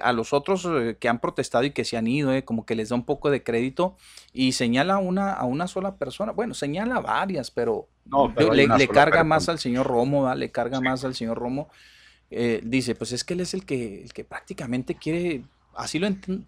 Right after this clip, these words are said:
Speaker 1: lo entiendo yo, ¿verdad? Quiere sacar la mejor parte, quiere, frena los proyectos, este, él, él quita y pone, él
Speaker 2: Es que es el
Speaker 1: controla.
Speaker 2: jefe de gabinete que no comprende también <laughs> esta posición que tiene él.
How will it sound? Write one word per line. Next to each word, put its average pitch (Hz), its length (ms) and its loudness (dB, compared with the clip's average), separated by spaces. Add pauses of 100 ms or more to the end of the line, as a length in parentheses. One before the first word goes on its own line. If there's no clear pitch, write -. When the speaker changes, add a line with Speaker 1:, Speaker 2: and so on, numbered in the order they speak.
Speaker 1:
lo 135 180 -4
entiendo 143 340 -2
yo, 170 220 -2
¿verdad? 147 380 -2
Quiere 151 160 -4
sacar - 260 -2
la 165 140 -2
mejor 143 320 -2
parte, 156 500 -4
quiere, 143 320 0
frena 165 400 -2
los 143 180 -6
proyectos, 151 760 -4
este, 123 560 -4
él, 170 340 -2
él 139 180 -4
quita 160 280 -4
y 147 40 0
pone, 160 640 0
él 147 440 -6
Speaker 2:
Es 123 60 -6
que - 60 -4
es 233 80 0
el 226 60 -2
Speaker 1:
controla. - 300 4
Speaker 2:
jefe 110 180 4
de 107 120 8
gabinete 95 540 6
que 110 100 6
no 107 160 6
comprende 98 540 4
también 104 600 8
<laughs> 110 40 4
esta - 220 2
posición 95 420 2
que - 120 0
tiene 90 320 -2
él. 175 200 -2